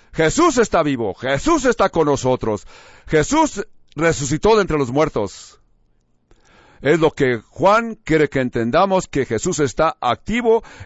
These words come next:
El ministerio de Jesús nunca se terminó, sino que creamos que Jesús fue el Cristo, el Hijo de Dios. Yo les voy a garantizar que cuando esta serie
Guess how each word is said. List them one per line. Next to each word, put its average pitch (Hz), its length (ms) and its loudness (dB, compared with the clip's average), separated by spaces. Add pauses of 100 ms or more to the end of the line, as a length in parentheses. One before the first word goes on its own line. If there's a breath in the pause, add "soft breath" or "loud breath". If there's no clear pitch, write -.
El 143 220 0
ministerio 202 580 2
de 220 60 4
Jesús 185 340 -2
nunca 160 280 -4
se 151 120 -2
terminó, 135 520 -2 (200 loud breath)
sino 135 300 -2
que 131 180 0
creamos 214 500 2
que 147 140 -2
Jesús 160 500 -2
fue 117 280 0
el 98 100 -6
Cristo, 120 540 -2
el 95 80 -4
Hijo 123 180 -4
de 117 100 -2
Dios. 87 320 -8 (300 loud breath)
Yo 180 140 4
les 208 100 4
voy 214 160 4
a 214 160 6
garantizar 151 880 0 (380 soft breath)
que 147 220 2
cuando 147 1000 4
esta 208 340 2
serie 113 640 0